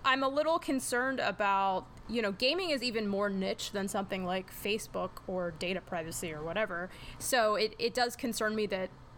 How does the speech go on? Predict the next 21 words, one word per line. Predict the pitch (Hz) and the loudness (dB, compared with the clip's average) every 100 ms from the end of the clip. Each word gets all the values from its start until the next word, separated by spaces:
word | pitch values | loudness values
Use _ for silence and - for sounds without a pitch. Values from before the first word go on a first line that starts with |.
| - - - | -18 -14 -4
these | 214 196 | -2 0
are | 196 | 0
the | 190 | -2
people | - 208 196 185 | -4 -4 0 -2
that | 190 185 | -2 -2
are | 165 165 | -4 -4
making | 185 185 190 180 - | -4 -2 -4 -4 -4
a | |
decision | 185 190 190 196 285 370 349 - | -4 -4 -2 -2 0 -2 -6 -6
and | 190 | -4
have | 185 | -2
to | 202 | -2
vote | 185 180 | -2 -2
on | 185 | -2
this | 175 | -4
bill | - 180 190 226 | -4 -2 -2 0
when | 196 180 | -2 -2
I'm | 165 170 | -4 -4
sure | - 170 156 156 - - - - - - - - - | -4 -4 -4 -6 -8 -12 -14 -14 -12 -12 -12 -12 -6
they | 180 165 165 165 180 - - | -2 -2 -2 -4 -6 -10 -8
don't, | 190 170 170 | -4 -4 -6